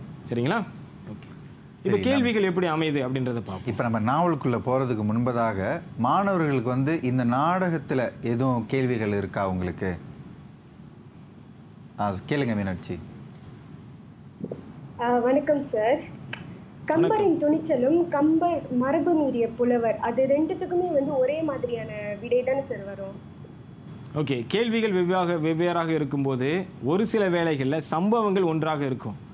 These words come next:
Speaker 2: ம்.
Speaker 1: ஆனா விடைகள் வெவ்வேறு தான். துணிச்சலை விளக்குகள்னு சொல்லும்போது இப்ப எடுத்துக்காட்டிற்கு, ஆ, கம்பர் வந்து துணிச்சலாக அந்த சோழ அரசவையில் காற்சிலம்பை பரிசளிக்கின்றார். ஓகே, அங்க துணிச்சல்னு எழுதுவோம். ஓகே, இதே வந்து நம்ம மரபுகளை மீறிய புலவர்னு சொல்லும்போது நம்ம அங்க என்ன சொல்லுவோம்?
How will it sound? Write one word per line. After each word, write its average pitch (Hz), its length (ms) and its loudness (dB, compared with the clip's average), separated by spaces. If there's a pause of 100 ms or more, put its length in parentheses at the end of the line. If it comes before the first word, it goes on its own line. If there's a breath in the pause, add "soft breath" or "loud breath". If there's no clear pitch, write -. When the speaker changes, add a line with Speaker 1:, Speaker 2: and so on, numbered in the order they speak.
Speaker 2:
ம். 107 100 -4
Speaker 1:
ஆனா 151 100 0
விடைகள் 185 400 2
வெவ்வேறு 156 400 2
தான். 117 180 -6 (480 loud breath)
துணிச்சலை 214 540 2
விளக்குகள்னு 175 580 2
சொல்லும்போது 160 440 2
இப்ப 156 160 2
எடுத்துக்காட்டிற்கு, 160 800 0 (320 loud breath)
ஆ, 131 100 -4
கம்பர் 175 360 2
வந்து 175 380 2
துணிச்சலாக 165 640 0 (360 loud breath)
அந்த 139 300 -2
சோழ 175 320 0
அரசவையில் 160 520 -2 (100)
காற்சிலம்பை 160 480 0
பரிசளிக்கின்றார். 135 760 -2 (240)
ஓகே, 135 140 -4
அங்க 165 140 2
துணிச்சல்னு 160 540 2
எழுதுவோம். 120 300 -2 (440 loud breath)
ஓகே, 135 120 -2
இதே 180 340 6
வந்து 226 180 4
நம்ம 180 200 2
மரபுகளை 220 460 2
மீறிய 185 240 4
புலவர்னு 170 440 0
சொல்லும்போது 139 380 0
நம்ம 160 160 0
அங்க 156 140 0
என்ன 185 120 2
சொல்லுவோம்? 175 400 2